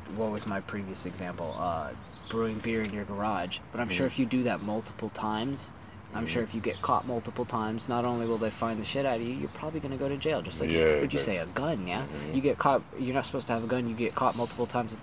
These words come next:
Speaker 1: with, with having a gun, what's gonna happen?
Speaker 2: That's
Speaker 1: They,
Speaker 2: fucked up, man,
Speaker 1: they
Speaker 2: how
Speaker 1: take,
Speaker 2: they
Speaker 1: they take your ass to jail. <laughs>
Speaker 2: How they gonna make it, like you say, they're gonna make it, yes, you,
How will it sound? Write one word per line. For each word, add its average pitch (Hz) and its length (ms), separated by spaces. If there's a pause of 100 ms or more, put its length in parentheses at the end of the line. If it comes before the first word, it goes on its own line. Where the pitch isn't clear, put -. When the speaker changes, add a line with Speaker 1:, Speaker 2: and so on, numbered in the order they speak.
Speaker 1:
with, 113 160
with 113 140
having 117 260
a 107 40
gun, 123 280 (220)
what's - 180
gonna 120 180
happen? 107 300 (360)
Speaker 2:
That's 85 200
Speaker 1:
They, - 40
Speaker 2:
fucked 95 320
up, 67 220
man, 64 240
Speaker 1:
they 123 80
Speaker 2:
how 127 80
Speaker 1:
take, 135 220
Speaker 2:
they 131 60
Speaker 1:
they 127 120
take - 260
your 135 120
ass 127 260
to 120 60
jail. 104 440 (260)
<laughs> - 520
Speaker 2:
How 90 180
they 90 180
gonna 98 220
make 92 320
it, 85 60
like 76 140
you 80 140
say, 85 240
they're 80 160
gonna 87 200
make 85 280
it, 82 80
yes, 82 320
you, 85 120